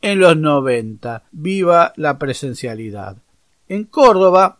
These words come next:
reconocido bastión radical desde mediados de julio y hasta agosto del cincuenta y cinco, se produjeron atentados con bombas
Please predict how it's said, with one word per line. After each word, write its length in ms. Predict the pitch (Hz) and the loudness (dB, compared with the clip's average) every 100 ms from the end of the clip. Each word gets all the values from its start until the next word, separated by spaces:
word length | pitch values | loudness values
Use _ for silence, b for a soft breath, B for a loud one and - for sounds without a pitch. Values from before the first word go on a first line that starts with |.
| _ | _
reconocido 680 | 123 139 151 147 - 185 175 | -10 -4 -2 -4 -4 -2 2
bastión 360 | 151 - 170 | 0 0 -6
radical 480 | 151 147 151 139 175 | -2 -4 -4 0 0
desde 280 | 151 139 135 | 2 -2 -4
mediados 480 | 139 147 196 196 175 | -6 -2 2 2 2
de 80 | 147 | -2
julio 600 | - 220 175 156 156 - _ - | -2 -2 -2 -2 -4 -6 _ -8
y 80 | 143 | -6
hasta 300 | 135 - 135 | -6 -4 -2
agosto 480 | 156 220 208 165 | 0 -2 -2 -2
del 160 | 147 135 | -2 -4
cincuenta 480 | 143 135 135 131 139 | -8 -8 -8 -6 -6
y 80 | 160 | -6
cinco, 540 | 202 156 139 156 160 | -8 -8 -6 -4 -6
se 160 | _ 180 | _ -8
produjeron 540 | 160 175 175 220 202 | -4 -4 -2 -2 0
atentados 960 | 190 170 170 165 156 202 180 165 165 - b b _ | -2 -2 -2 -4 -2 4 4 4 2 -2 b b _
con 300 | 160 175 180 | -6 -4 4
bombas 580 | 214 202 190 190 180 | 4 4 2 0 0